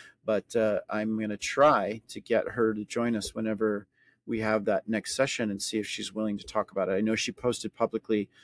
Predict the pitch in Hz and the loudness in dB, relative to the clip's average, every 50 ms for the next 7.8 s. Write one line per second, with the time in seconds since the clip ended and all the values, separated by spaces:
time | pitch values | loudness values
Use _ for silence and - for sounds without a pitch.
0 | - - _ _ _ - 110 110 104 95 85 98 101 - - 120 110 - - 110 | -20 -20 _ _ _ -4 -4 -2 -2 -2 -4 -4 -4 -2 -2 -2 0 0 -2 -2
1 | 110 110 107 110 107 98 71 87 98 - 101 104 104 107 107 101 92 - _ _ | 0 0 2 2 2 2 2 0 -2 -2 -2 0 0 0 0 -2 -2 -6 _ _
2 | _ _ - - 131 120 117 110 107 104 - _ _ _ _ - _ _ - - | _ _ -4 0 2 4 4 4 2 -2 -4 _ _ _ _ -20 _ _ -12 -8
3 | 113 107 120 113 98 117 113 113 110 - - 117 113 110 113 117 107 107 107 104 | -2 0 0 4 6 6 8 8 6 4 4 4 4 4 2 2 0 2 2 0
4 | - - - 113 110 107 - _ - 107 104 107 98 95 92 - _ - 110 104 | -2 -4 -4 -2 -2 -4 -4 _ -8 -4 -2 0 2 2 2 0 _ -2 -2 -2
5 | - - - - 123 110 104 - - 113 110 110 101 - _ _ - - 117 104 | -2 -4 -6 -4 -4 -4 -4 -6 -8 -4 -4 -4 -4 -4 _ _ -6 -4 -4 -2
6 | - - 107 98 - 107 104 95 - - - 117 107 101 - - - 101 104 98 | 0 -2 -2 0 0 0 -2 -2 -4 -4 -4 -2 -2 -2 -2 0 2 2 2 2
7 | 98 - - 101 - - 104 98 98 - - 98 92 - 87 - | -2 -6 -8 -8 -4 -2 -2 -2 -2 -2 -6 -6 -4 -2 -2 -2